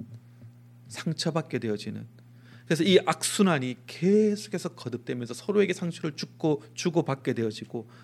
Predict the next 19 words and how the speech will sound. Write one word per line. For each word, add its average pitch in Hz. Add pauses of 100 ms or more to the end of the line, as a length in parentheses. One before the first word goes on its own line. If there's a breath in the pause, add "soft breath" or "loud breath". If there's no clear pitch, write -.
(400 loud breath)
또 214
범죄하게 151
만들고 107
또 190
내가 131
범죄하게 131
되어지는 107 (680 soft breath)
그 -
모습으로 113 (440 soft breath)
나아가게 104
된다는 110
거죠. 110 (1400 soft breath)
우리는 127
신앙을 156
회복해야 143
됩니다. 104 (640 soft breath)
하늘 143
아버지이신 123
하나님을 135